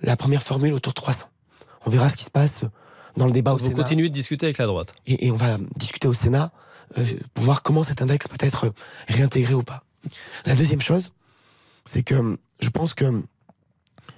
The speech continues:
Speaker 1: sur les carrières longues, sur, euh, la revalorisation non seulement des nouveaux retraités pour les petites retraites, mais aussi des retraités actuels, nous, nous avons répondu aux attentes du groupe L R et aux discussions que nous avons avec le président du groupe, monsieur Marlex,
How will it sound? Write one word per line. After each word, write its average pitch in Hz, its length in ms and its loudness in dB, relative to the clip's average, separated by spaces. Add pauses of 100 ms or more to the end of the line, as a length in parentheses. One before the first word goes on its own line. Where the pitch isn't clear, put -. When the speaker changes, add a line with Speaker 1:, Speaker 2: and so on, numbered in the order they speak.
(120)
Speaker 1:
sur 120 120 0
les 127 80 4
carrières 127 300 2
longues, 143 260 -2 (520)
sur, 123 340 0
euh, 113 140 2 (520)
la 120 120 0
revalorisation 127 580 0
non 147 80 0
seulement 151 240 -2
des 131 80 -2
nouveaux 123 220 0
retraités 135 400 -4 (360)
pour - 120 -6
les - 40 -2
petites - 220 -2
retraites, - 400 -4 (280)
mais 127 80 4
aussi 123 180 2
des 131 80 4
retraités 123 340 -2
actuels, 156 440 -2 (540)
nous, - 140 -4
nous 123 140 0
avons 123 100 4
répondu 151 360 0
aux 147 100 0
attentes 147 240 -4
du 127 60 -2
groupe 117 200 -4
L 135 160 2
R 165 100 -4 (380)
et 110 60 -2
aux 123 100 4
discussions - 420 -2
que 135 120 -2
nous 127 80 2
avons 131 100 4
avec 131 160 0
le - 60 -8
président 120 240 0
du 123 80 2
groupe, 151 240 -2
monsieur 123 180 -4
Marlex, 131 380 -2